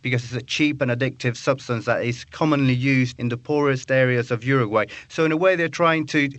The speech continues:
tackle the drug gangs and avoiding people having to go to these people to buy illegal drugs. So they are going to make criminal gangs or drug dealers have a massive, uh, blow to their income. And in a way, it's, uh, it's a different way of tackling crimes. That's the way they see it.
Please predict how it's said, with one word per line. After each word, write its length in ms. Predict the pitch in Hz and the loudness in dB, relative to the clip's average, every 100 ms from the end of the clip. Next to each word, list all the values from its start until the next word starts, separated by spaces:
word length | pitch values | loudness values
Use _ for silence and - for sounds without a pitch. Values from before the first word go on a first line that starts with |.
| - - - | -18 -20 -4
tackle 360 | - 156 165 151 | 0 2 2 0
the 160 | 131 139 | 0 -4
drug 380 | 127 170 160 127 | -2 0 0 2
gangs 340 | 117 110 113 | 0 0 -6
and 220 | - 131 | -2 0
avoiding 500 | 127 151 180 170 139 | 0 0 0 2 0
people 340 | 123 147 139 127 | -2 -4 -4 -6
having 380 | 120 175 165 139 | 0 0 0 -2
to 120 | 135 | 0
go 240 | 131 123 | 2 2
to 180 | 123 127 | 2 -2
these 240 | 123 127 123 | 0 -2 -2
people 320 | 127 120 127 | -4 -4 -6
to 160 | 127 | -8
buy 280 | 113 139 143 | -2 2 4
illegal 420 | 135 120 110 113 | 4 0 -2 -4
drugs. 420 | 104 117 104 127 - - - - | -2 -2 -2 -4 -16 -20 -20 -8
So 180 | 147 | -4
they 340 | 131 139 147 139 | 2 2 2 0
are 240 | 139 135 - - - | 0 -2 -4 -20 0
going 280 | 143 143 131 | 2 2 0
to 260 | 143 135 | 0 0
make 420 | 131 143 147 135 - - - | 2 4 2 0 -12 -20 -2
criminal 360 | 185 175 127 | 0 2 2
gangs 340 | 117 113 117 120 | 2 0 0 -4
or 80 | 110 | -8
drug 360 | 101 151 127 | 0 0 0
dealers 380 | 110 104 110 120 - - - | -4 -2 -4 -6 -14 -20 -2
have 180 | 139 127 | 0 2
a 60 | 127 | 4
massive, 600 | 139 135 135 123 - - | 2 2 -2 -2 -8 -4
uh, 140 | 127 | -2
blow 360 | 123 135 139 131 | 0 2 4 2
to 140 | 127 | -2
their 240 | 117 120 107 | 0 0 0
income. 560 | 101 98 117 117 117 - | -4 -4 -2 -2 -6 -6
And 220 | 123 123 | -4 -2
in 100 | 120 | -2
a 60 | |
way, 280 | 127 135 139 | 0 0 0
it's, 280 | 127 120 - | -4 -8 -14
uh, 260 | 127 135 127 | -10 -8 -8
it's 240 | 131 127 | -10 -6
a 80 | 147 | -6
different 520 | 135 190 185 175 147 | -2 -4 -2 -2 0
way 160 | 151 143 | 2 2
of 100 | 139 | 0
tackling 340 | 139 135 135 | -2 0 -2
crimes. 340 | 131 170 123 113 | 0 0 2 0
That's 220 | 127 123 | -2 -2
the 60 | |
way 180 | 123 123 | -2 0
they 140 | 123 120 | 0 -2
see 240 | 156 147 | -2 -4
it. 240 | - - | -4 -10